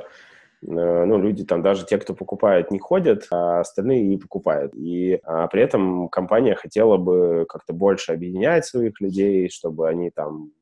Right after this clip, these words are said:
вместе что-то делали за пределами работы. И мы как раз можем предлагать, э, ну, и предлагаем, э, такого рода программы, такого корпоративного спорта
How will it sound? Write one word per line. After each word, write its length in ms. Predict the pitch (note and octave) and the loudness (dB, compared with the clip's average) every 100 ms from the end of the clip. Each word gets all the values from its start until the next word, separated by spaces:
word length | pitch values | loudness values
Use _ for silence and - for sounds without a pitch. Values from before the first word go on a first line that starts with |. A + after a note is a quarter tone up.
| _ _ _ _ _ - | _ _ _ _ _ -16
вместе 640 | F2+ F2+ F2+ F#2 - - | -12 -4 0 0 -2 -10
что-то 340 | E2 - D#2 E2 | -10 -10 -16 -6
делали 520 | F#2+ F2+ E2+ D#2+ D#2 D#2 D#2+ - D#2 | 0 2 2 -2 -4 -6 -8 -12 -4
за 200 | E2+ D3 | 0 0
пределами 520 | - G2+ G#2 F#2+ F#2 | -2 0 2 2 0
работы. 360 | F2 E2+ F2 - _ _ - - | -2 0 -2 -4 _ _ -20 -2
И 60 | |
мы 100 | G2+ | 0
как 160 | C#3+ - | 2 2
раз 200 | G2+ - | 0 2
можем 300 | G#2+ B2 A2 | 2 2 0
предлагать, 580 | F#2 F#2 F2+ F#2+ - - | -2 0 2 2 0 -6
э, 60 | D2 - | -8 -4
ну, 160 | G2+ F#2+ | -2 0
и 60 | D2 _ _ - | -2 _ _ -6
предлагаем, 520 | E2 F2+ F2 D2 D2+ | 0 2 2 0 -12
э, 40 | D2 - | -14 -12
такого 300 | E2 F2 E2 | -4 -2 0
рода 240 | E2 D#2 | -2 -4
программы, 580 | D2+ F2 F2 C3 E3 F2+ | -6 -4 0 2 2 0
такого 220 | D#2+ F2 | -4 -8
корпоративного 600 | - F2+ F#2+ F2+ G2 E2 | -8 -6 -4 -2 -2 -2
спорта 600 | D#2+ - - - G2 E2 | -6 -2 -2 0 -2 -2